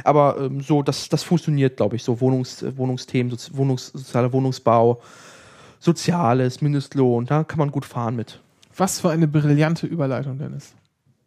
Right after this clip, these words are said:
Speaker 1: Ernsthaft?
Speaker 2: Ja, hast du gut gemacht.
Speaker 1: Okay.
Speaker 2: Wo wir schon bei Wohnungen sind, kann
Speaker 1: Ja.
Speaker 2: ich ja mal erzählen, ich bin ja auch grad wohnungssuchend, beziehungsweise jetzt nicht mehr so ganz, weil wir haben schon, wir haben zwar noch nichts unterschrieben, aber wir haben eigentlich schon eine Zusage, deshalb,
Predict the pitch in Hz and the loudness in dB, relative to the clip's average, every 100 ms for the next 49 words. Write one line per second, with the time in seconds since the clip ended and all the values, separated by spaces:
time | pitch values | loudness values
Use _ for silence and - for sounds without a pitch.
0 | _ _ _ _ _ _ _ _ _ 127 | _ _ _ _ _ _ _ _ _ -4
1 | 151 330 339 - - _ - 254 156 175 | -2 -4 -6 -12 -20 _ 2 4 4 0
2 | 185 214 240 156 - - _ _ - 381 | -2 0 2 0 0 -12 _ _ -12 -12
3 | - 208 240 208 220 247 208 185 302 214 | -8 -8 -4 -4 -2 0 2 2 2 2
4 | 143 147 208 190 - 180 156 - 185 208 | 0 -2 -2 0 0 0 -4 -2 -2 -2
5 | - 214 202 190 - 156 151 151 151 147 | -4 0 0 0 -2 -2 0 0 -2 -6
6 | 175 170 151 160 156 160 175 165 156 151 | -6 -6 -2 0 2 2 0 0 0 0
7 | 190 269 160 156 156 160 160 160 151 165 | 0 0 0 2 2 0 -2 -4 0 0
8 | 185 160 156 135 123 - 208 214 156 147 | 2 2 0 -4 -12 -8 -4 -2 0 0
9 | 131 135 - 147 139 - 151 151 156 147 | -2 -6 -8 -8 -10 -6 -2 0 0 -2
10 | - - 147 135 | -4 -4 -4 -4